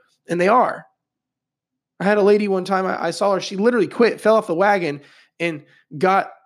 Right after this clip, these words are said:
a bariatric surgery because she didn't see herself progressing,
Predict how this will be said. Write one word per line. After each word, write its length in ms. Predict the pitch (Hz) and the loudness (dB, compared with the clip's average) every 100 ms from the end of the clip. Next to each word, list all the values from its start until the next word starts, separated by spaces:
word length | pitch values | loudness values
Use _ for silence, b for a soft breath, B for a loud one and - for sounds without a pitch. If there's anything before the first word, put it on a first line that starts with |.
| - | -14
a 120 | - | -8
bariatric 640 | 139 185 202 175 190 180 147 | -2 0 2 2 -2 -6 -8
surgery 560 | 147 135 127 120 127 _ _ - | -8 -6 -8 -10 -12 _ _ -10
because 640 | 165 151 180 156 143 139 - _ _ _ _ _ _ | -6 0 0 2 -2 -6 -18 _ _ _ _ _ _
she 200 | - 208 | -8 -2
didn't 200 | 190 165 | -2 -4
see 180 | 196 190 | -6 -4
herself 360 | 185 180 165 | -2 -2 -4
progressing, 640 | 175 151 165 156 143 - | -4 -2 -2 -2 -8 -14